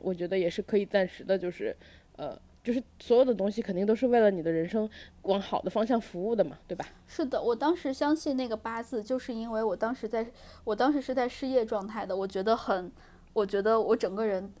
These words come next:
Speaker 2: 人生特别的灰暗，我觉得我没有希望了。但是他跟我说，就是那个陈同学，他跟我说，呃，我在第二年的三月份会收到 offer，然后我会入职的时候，我觉得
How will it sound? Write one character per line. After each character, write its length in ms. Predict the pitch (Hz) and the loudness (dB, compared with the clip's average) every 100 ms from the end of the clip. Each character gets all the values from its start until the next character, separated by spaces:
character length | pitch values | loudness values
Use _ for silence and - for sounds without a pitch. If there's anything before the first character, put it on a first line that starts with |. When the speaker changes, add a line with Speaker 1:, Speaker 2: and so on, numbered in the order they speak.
| - - | -20 -10
Speaker 2:
人 160 | - 220 | -4 -2
生 160 | 220 254 | 0 0
特 120 | 311 | 0
别 80 | 220 | 2
的 100 | 330 | 0
灰 280 | - 247 | 2 2
暗， 200 | 240 254 | 2 2
我 100 | 214 | 0
觉 120 | 202 214 | 0 2
得 60 | |
我 40 | 214 | 2
没 80 | |
有 100 | 220 | 0
希 240 | 233 - 233 | -2 -4 0
望 180 | 240 214 | 0 2
了。 100 | 214 | 0
但 100 | 240 | -2
是 60 | |
他 120 | 254 | -2
跟 140 | 240 240 | -6 -6
我 120 | 208 | -6
说， 380 | 208 214 202 214 - - - - | -6 -2 -2 -2 -6 -20 -20 -14
就 120 | - | -6
是 160 | 247 226 | -2 0
那 160 | 226 220 | -2 -4
个 160 | 190 | -4
陈 200 | 185 220 | -4 -4
同 200 | 277 233 | -2 -2
学， 160 | - 208 | -2 -4
他 120 | 220 | -4
跟 120 | 220 | -4
我 100 | 226 | -4
说， 360 | 202 226 208 220 - - - - | -4 0 2 2 0 -20 -20 -2
呃， 360 | 214 185 175 | 2 2 0
我 240 | - 214 190 | -2 0 0
在 380 | 226 220 196 - - - | 2 0 0 -4 -18 -10
第 100 | - | 4
二 140 | 262 254 | 6 6
年 160 | 220 | 2
的 100 | 202 | -4
三 240 | 214 240 240 | -2 -2 -4
月 80 | 226 | -4
份 100 | 208 | -4
会 120 | 214 | -4
收 140 | 220 | -2
到 80 | 220 | -2
offer， 380 | 202 214 233 - | 0 0 0 -2
然 160 | 196 196 | -2 0
后 120 | 214 | -2
我 60 | |
会 120 | 190 226 | -2 -4
入 220 | 254 226 | -2 -4
职 180 | - 185 | -6 -4
的 120 | 208 | -4
时 100 | 202 | -4
候， 60 | |
我 120 | 196 190 | -6 -6
觉 160 | 196 | -4
得 220 | 196 240 | 0 0